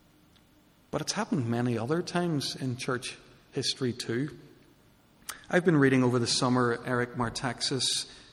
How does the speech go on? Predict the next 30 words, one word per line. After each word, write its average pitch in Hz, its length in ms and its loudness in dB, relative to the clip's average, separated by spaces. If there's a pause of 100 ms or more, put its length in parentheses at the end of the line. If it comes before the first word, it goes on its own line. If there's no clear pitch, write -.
(120)
uh, 117 140 0
biography 123 640 2
of 117 120 0
Dietrich 123 420 -4
Bonhoeffer, 131 640 0 (720)
pastor, 135 480 0
prophet, 123 540 0
martyr, 117 360 0
spy. 123 600 0 (340)
Some 147 220 2
of 123 120 2
you 123 100 4
may 120 120 2
have 117 140 0
had 123 100 0
the 113 80 -4
chance 117 360 -2
to, 113 280 -2 (220)
to 123 120 -4
read 117 320 -2
that 123 200 0
or 113 80 0
glance 117 420 -2
into 123 320 0
it. 127 140 -4 (2500)
And 160 280 2 (920)
Bonhoeffer's 170 640 6
a, 113 220 4
a 120 120 2
German, 135 600 4